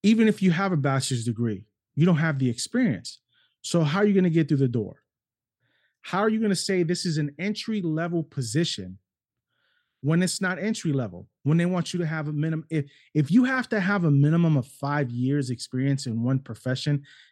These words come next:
that is no longer an entry-level position. That is a mid-level position. That means you already have the experience coming through the door.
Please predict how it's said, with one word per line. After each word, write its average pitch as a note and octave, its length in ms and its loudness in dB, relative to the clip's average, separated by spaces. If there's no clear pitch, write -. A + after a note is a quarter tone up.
that C#3 260 2
is E3+ 160 0
no E3+ 180 4
longer E3 540 2
an C#3+ 240 -2
entry-level C#3+ 640 0
position. A#2 560 -6
That A2+ 160 -6
is B2 180 -4
a C3+ 100 0
mid-level C3+ 840 2
position. A#2 560 -2
That C#3+ 120 2
means D#3 200 4
you D#3+ 100 2
already D#3+ 240 2
have D3 200 -2
the C#3+ 100 0
experience C#3 520 -2
coming C3 260 -4
through A#2+ 140 -4
the G#2+ 100 -6
door. A2 400 0